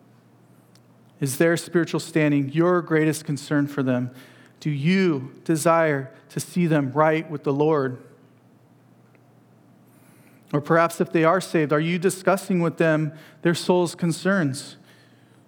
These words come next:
And are you continuing to help them grow in their love and knowledge of the Lord?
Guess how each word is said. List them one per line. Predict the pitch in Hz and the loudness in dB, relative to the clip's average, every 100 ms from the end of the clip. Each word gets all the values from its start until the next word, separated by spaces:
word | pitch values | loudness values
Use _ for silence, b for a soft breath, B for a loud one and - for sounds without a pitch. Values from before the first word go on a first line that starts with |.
| - | -2
And | 160 | 2
are | 175 | 2
you | 180 | 0
continuing | 185 170 208 208 202 | -2 0 2 2 2
to | - 170 | 0 0
help | - 202 202 | 2 2 0
them | 185 | -2
grow | 147 170 196 190 | 0 2 2 2
in | 180 165 | 0 -2
their | 175 | -2
love | 160 175 180 | 2 2 2
and | 185 165 160 | 0 -2 2
knowledge | 165 175 165 135 - - b b b b - | 2 2 0 -4 -10 -16 b b b b -4
of | 160 | 0
the | 170 | 2
Lord? | 165 175 156 139 | 2 2 0 -2